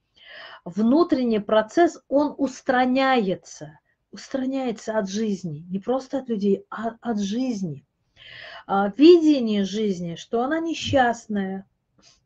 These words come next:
А, коллеги, если плохо видно, не беспокойтесь, вы скачаете, у вас всё будет видно. И,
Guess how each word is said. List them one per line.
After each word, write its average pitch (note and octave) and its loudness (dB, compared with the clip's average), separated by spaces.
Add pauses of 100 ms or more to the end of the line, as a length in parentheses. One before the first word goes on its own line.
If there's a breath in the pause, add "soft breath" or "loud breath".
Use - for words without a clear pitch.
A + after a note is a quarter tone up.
(600 loud breath)
А, G#3+ 2
коллеги, G3+ 4
если C4+ 0
плохо C4+ 2
видно, G#3+ -2
не G3+ 0
беспокойтесь, A3 -2
вы G#3+ -2
скачаете, C4 0
у G3+ 0
вас G3 -2
всё B3+ 0
будет G3+ -8
видно. F3 -10 (720 loud breath)
И, G#3+ 0